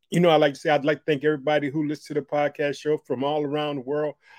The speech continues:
Uh, and for the sake of time, uh, because I did mention it earlier in the early recording, but it got deleted, I wanna say I thank all you different places on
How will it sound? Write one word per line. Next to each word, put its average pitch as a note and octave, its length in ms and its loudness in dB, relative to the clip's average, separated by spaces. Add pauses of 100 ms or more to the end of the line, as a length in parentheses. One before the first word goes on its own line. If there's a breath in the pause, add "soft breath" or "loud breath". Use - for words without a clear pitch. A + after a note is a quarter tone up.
(220 loud breath)
Uh, D3 180 6
and C3+ 100 -2
for D#3 120 2
the C3 60 -2
sake D#3 260 -2
of C3+ 80 -16
time, D3+ 340 0 (220)
uh, C#3+ 380 4
because C3+ 360 -2
I C#3+ 80 4
did D3 320 -2
mention D3 300 -4
it C3+ 100 -6
earlier D3+ 280 2
in B2+ 80 -2
the B2+ 40 -6
early C#3+ 240 0
recording, C#3+ 460 -2
but B2 100 -2
it B2 80 -10
got C3 200 0
deleted, C3 340 -6
I B2+ 60 0
wanna B2+ 180 -4
say C3+ 160 -4
I C3 80 -2 (100)
thank C3+ 200 -6 (100)
all C#3 200 2
you B2+ 100 -6
different A#2+ 360 -8
places B2+ 400 -10
on A2+ 220 -8